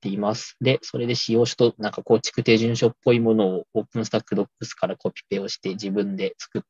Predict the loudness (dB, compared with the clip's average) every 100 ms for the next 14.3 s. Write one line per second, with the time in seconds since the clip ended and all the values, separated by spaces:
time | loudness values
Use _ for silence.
0 | -6 -4 -2 -4 -8 -16 _ _ -20 -20
1 | _ 2 4 4 0 2 2 0 _ -4
2 | 0 0 4 6 6 4 0 -2 -4 -4
3 | -6 -8 -8 -10 -20 _ 2 2 -2 _
4 | -2 -2 -2 -2 0 -2 -4 0 2 2
5 | 2 0 4 4 4 2 0 _ -10 -8
6 | 0 2 0 -4 _ _ _ _ -10 -2
7 | 2 4 6 6 4 2 -2 -4 -2 -4
8 | -6 -14 -4 -4 0 2 2 0 -4 -10
9 | -4 -4 -4 -4 -4 2 2 2 -10 -12
10 | _ _ _ _ _ _ _ _ _ _
11 | -20 -20 -20 _ -2 0 0 0 2 0
12 | _ -2 4 6 4 2 -2 -2 -2 -4
13 | 0 4 6 4 2 -4 -6 -8 -6 -6
14 | -2 -2 -4